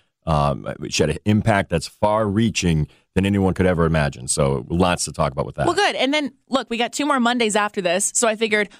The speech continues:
Speaker 2: why not take advantage? We'll each highlight someone new those Mondays as well. So you'll have that to look forward to in
Speaker 1: I'm
Speaker 2: our upcoming
Speaker 1: excited. That's
Speaker 2: episodes.
Speaker 1: excited.
Speaker 2: Yeah, and then we're gonna wrap it up today talking about something on TikTok that I find just absolutely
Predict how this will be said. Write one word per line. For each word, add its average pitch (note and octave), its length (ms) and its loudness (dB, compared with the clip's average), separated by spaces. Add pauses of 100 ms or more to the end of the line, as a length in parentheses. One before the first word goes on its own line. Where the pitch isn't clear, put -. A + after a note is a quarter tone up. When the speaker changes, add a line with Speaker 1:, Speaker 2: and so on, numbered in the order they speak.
(100)
Speaker 2:
why G#3 160 0
not C#4 160 -2
take C#4+ 160 0
advantage? A#3 580 0 (320)
We'll A#3 180 4
each B3+ 180 0
highlight A3+ 340 -2
someone A3 300 0
new F#3+ 360 0 (200)
those G3+ 180 2
Mondays F3+ 380 0
as E3+ 140 -2
well. D3+ 180 2
So - 120 0
you'll G3+ 100 4
have F#3+ 80 0
that F#3+ 180 -2
to - 80 -4
look F#3 160 -2
forward F3 220 0
to F3+ 120 2
in F3+ 60 2
Speaker 1:
I'm A3+ 60 2
Speaker 2:
our A3 60 0
upcoming F#3+ 380 2
Speaker 1:
excited. E3+ 140 -2
That's F#3+ 140 0
Speaker 2:
episodes. D3+ 200 0
Speaker 1:
excited. C3+ 280 -2 (180)
Speaker 2:
Yeah, C#4 180 0
and A3 100 -8
then B3 80 -6
we're C#4+ 80 -2
gonna D#4+ 180 -2
wrap B3+ 260 -2
it G3+ 80 0
up G#3+ 160 -2
today F#3+ 460 -2 (300)
talking D#4 320 -2
about C#4+ 200 -2
something A#3+ 340 -2
on G3+ 120 -2
TikTok G#3+ 560 -2
that F#3+ 260 -2
I A#3 260 0
find F#3 540 -2
just F3 340 -4
absolutely F#3 920 0